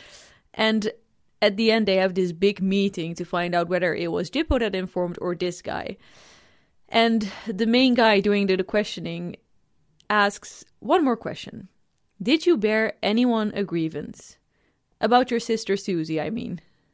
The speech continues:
And the guy goes, "Me sister Susie, is it? Sure, me sister Susie's name is Mary Ellen. <laughs> For the past twenty-eight years, she's been living in Boston, Massachusetts.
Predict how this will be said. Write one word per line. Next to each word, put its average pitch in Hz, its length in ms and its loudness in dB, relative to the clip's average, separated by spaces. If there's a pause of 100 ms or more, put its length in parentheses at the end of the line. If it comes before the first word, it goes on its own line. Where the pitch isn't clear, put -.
(680)
And 233 160 0
the 208 40 0
guy 202 200 0
goes, 202 320 -2 (180)
"Me 190 100 0
sister 311 400 -4
Susie, 226 560 0
is 156 140 -4
it? 240 280 -6 (420)
Sure, 359 400 4
me 208 160 2
sister 285 360 -4
Susie's 233 460 -2
name 254 260 0
is 214 120 2
Mary 220 340 2
Ellen. 190 380 -2 (420)
<laughs> - 80 -6 (460)
For 277 140 4
the 277 60 0
past 302 360 2
twenty-eight 302 560 0
years, 254 300 0
she's 233 240 -4
been 226 180 0
living 247 220 2
in 220 140 0
Boston, 202 440 0
Massachusetts. 220 880 -4